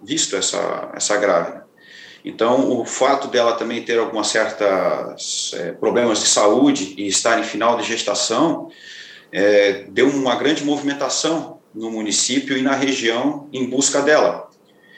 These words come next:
É, concomitante a esse desaparecimento dela, a, a amiga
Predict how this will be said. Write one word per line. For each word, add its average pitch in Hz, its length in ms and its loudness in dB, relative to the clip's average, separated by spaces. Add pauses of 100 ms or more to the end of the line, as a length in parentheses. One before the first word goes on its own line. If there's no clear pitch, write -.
(340)
É, - 280 -4 (100)
concomitante 185 960 0
a 117 80 0
esse 135 180 -2
desaparecimento 107 960 -4
dela, 104 600 -2 (180)
a, 95 960 0
a 117 160 4
amiga 123 680 0